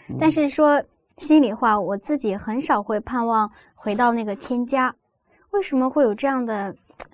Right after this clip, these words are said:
Speaker 2: 状态呢？
Speaker 1: 关键是我们现在这个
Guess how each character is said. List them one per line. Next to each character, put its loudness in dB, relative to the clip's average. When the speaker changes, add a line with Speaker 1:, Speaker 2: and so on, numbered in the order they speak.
Speaker 2:
状 -2
态 -6
呢？ -8
Speaker 1:
关 6
键 8
是 0
我 2
们 4
现 -4
在 4
这 0
个 0